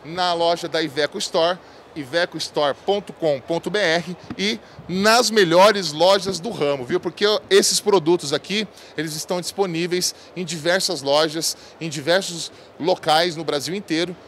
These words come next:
pra você comprar. Você que é fã da Iveco, fã de caminhão, não se esqueça, w w w ponto iveco store ponto com ponto b r. É só entrar lá, escolher o seu item preferido,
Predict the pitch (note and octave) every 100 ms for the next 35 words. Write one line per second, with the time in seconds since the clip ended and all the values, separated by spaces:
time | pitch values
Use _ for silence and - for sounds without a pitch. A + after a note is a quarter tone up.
0 | - - G#3+ G3+ G3 F#3 E3 D3+ D3+ D3+
1 | - F#3 - D#3 - - G#3 G#3 F#3 C3+
2 | D3+ D#3+ D3+ - G#3 G#3 F#3 F#3+ G3+ E3+
3 | E3+ F3 - - - - - - - -
4 | D3+ G3+ G3 G#3 - E3 E3 - E3 -
5 | - - - - - G#3 G#3 F#3 F3 D#3
6 | D#3+ E3 E3 E3 - - F3 D#3+ - D#3+
7 | C3+ G#3+ A#3 A#3 - E3+ C3+ G2 - -
8 | A#3 A#3 F3 E3+ D3+ E3 F#3+ G3+ E3+ D#3+
9 | E3+ - - - - - G3 G3 G3+ F3+
10 | D3 D#3 - - - - B2+ - D#3+ C3+
11 | D#3+ F#3+ G3 C#3+ D3 - E3 D3+ E3 F3
12 | E3+ F3+ D3+ D3+ D3+